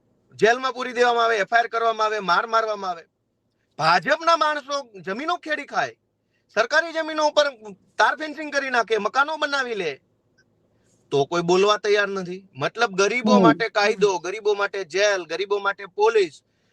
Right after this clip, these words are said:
Speaker 1: અને અમીરોને છૂટ બધી. અમીરો બધા ભાજપને ચૂંટણી ફંડ આપીને મોજ કરે છે.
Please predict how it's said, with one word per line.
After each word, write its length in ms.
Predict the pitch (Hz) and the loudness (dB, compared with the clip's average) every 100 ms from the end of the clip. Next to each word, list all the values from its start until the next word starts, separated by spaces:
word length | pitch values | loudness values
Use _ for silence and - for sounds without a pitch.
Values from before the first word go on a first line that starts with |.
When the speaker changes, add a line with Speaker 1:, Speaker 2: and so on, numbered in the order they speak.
| - | -8
Speaker 1:
અને 160 | 160 175 | -4 -2
અમીરોને 460 | 180 214 220 427 | 0 2 2 -2
છૂટ 300 | - 247 - | -4 -6 -4
બધી. 280 | 165 127 113 _ _ _ _ _ _ - | -6 -6 -10 _ _ _ _ _ _ -6
અમીરો 300 | 156 202 214 | 0 2 0
બધા 300 | 196 160 208 | 0 -2 0
ભાજપને 480 | 185 190 202 208 202 | 0 -2 -4 -8 -8
ચૂંટણી 320 | 202 202 214 | -6 -4 -6
ફંડ 240 | 185 208 | -4 -2
આપીને 260 | 202 214 214 | -2 -4 -4
મોજ 220 | 226 214 | -4 -4
કરે 240 | 226 208 | -6 -8
છે. 120 | - | -12